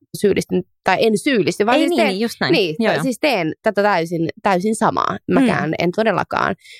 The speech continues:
Speaker 1: maksa niistä kaikista palveluista, joita mä hyödynnän.
Speaker 2: Mm. Ja ehkä niinku tässä on se, että em-, esimerkiksi somivaikuttajat, nehän on tosi hyvin toimeen tulevia. Niillä olisi kyllä varmasti rahaa,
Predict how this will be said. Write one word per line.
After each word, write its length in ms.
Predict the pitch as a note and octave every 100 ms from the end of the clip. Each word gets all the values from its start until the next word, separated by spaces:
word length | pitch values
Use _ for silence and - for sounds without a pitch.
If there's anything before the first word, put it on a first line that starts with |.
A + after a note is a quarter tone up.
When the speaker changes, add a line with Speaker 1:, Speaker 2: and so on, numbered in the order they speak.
| _ D#3+
Speaker 1:
maksa 340 | D#3 - E3+ - -
niistä 220 | - F3+
kaikista 380 | - - - F#3
palveluista, 520 | - - - F3+ -
joita 220 | A3+ G#3+ G3+
mä 120 | F#3 - E3 -
hyödynnän. 480 | - - - - - A3 F#3
Speaker 2:
Mm. 80 | F#3 _ F#3
Ja 120 | F3+ -
ehkä 260 | F#3 -
niinku 160 | F#3 F3+
tässä 360 | G3+ G#3 - F3
on 100 | F3
se, 200 | F#3+ E3+
että 260 | - D#3 - E3
em-, 100 | - - - - - - -
esimerkiksi 300 | - E3+ E3+
somivaikuttajat, 600 | B3 G#3+ D#3+ E3 - D3+
nehän 180 | F#3+ G3
on 60 | E3+
tosi 180 | E3 E3+
hyvin 280 | E3 - - -
toimeen 360 | - E3+ - F3
tulevia. 320 | - - B3 D#4 _ _ -
Niillä 220 | A#3 C4
olisi 200 | E4 C4+
kyllä 120 | - D#3+
varmasti 360 | D3+ D3+ -
rahaa, 380 | D#3 D3+ -